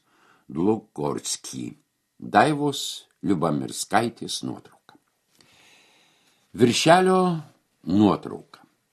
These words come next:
Joje su plevėsuojančia Lietuvos trispalve Vilniaus senamiestyje pozuoja trys džiugiai nusiteikę žmonės, du vaikinai ir viena mergina. Jaunuoliai maždaug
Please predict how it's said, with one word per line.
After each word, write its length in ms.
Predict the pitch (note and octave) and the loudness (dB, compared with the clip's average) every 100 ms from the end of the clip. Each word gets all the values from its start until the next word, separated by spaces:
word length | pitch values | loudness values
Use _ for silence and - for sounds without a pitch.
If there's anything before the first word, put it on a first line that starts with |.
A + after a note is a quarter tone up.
| _ _ - | _ _ -10
Joje 520 | F2+ B2 B2 E2 D#2 G2 - - _ | 4 6 6 4 0 -2 -8 -20 _
su 300 | - A#2+ G#2+ | -4 2 0
plevėsuojančia 1120 | - F#2+ F2 E2+ - G2+ F2 D#2+ C#2+ - E2+ | 2 0 2 0 0 2 2 0 -2 -4 -2
Lietuvos 640 | D2+ E2 - F2 E2+ D2+ - | 0 0 0 0 0 -2 -4
trispalve 720 | - G#2+ A2 - C#3 C#3+ D3 A#2+ | 0 2 0 -2 -2 0 -2 2
Vilniaus 460 | G#2 F2 D2+ - - | 2 2 0 -4 -6
senamiestyje 840 | C2 C#2 C#2+ F2+ - C3 C3 C#3+ D3 - - - | -8 -8 -6 -6 -6 -6 -4 -4 -6 -16 -20 -20
pozuoja 640 | - G2 F#2+ C3 E3+ E3+ D#3+ | -2 2 4 4 4 2 0
trys 640 | - F#2+ D3 D#3 - - | -2 0 2 0 -4 -8
džiugiai 480 | F2 E2 G2+ E2+ A2 | -8 -2 0 4 4
nusiteikę 600 | G2+ D#2+ E2+ A2 A#2 G2+ | 2 0 -4 -4 -4 -6
žmonės, 480 | E2+ A#1+ A#1 G#1+ D2 | -6 -8 -10 -10 -4
du 160 | F#2+ D3 | 2 2
vaikinai 480 | F2 - - E3 D#3+ D#3 _ _ G2 | 2 -2 -4 -4 -6 -8 _ _ -2
ir 120 | F#2 | 0
viena 160 | F2 F2 | 0 0
mergina. 440 | E2 D2+ B1+ G#1+ - _ _ | -2 -4 -8 -12 -16 _ _
Jaunuoliai 560 | A2+ E3 E3+ B2 C3+ D#3+ | 4 6 8 6 4 2
maždaug 560 | E3+ D3+ D#3+ E3+ D#3 | 0 0 2 2 0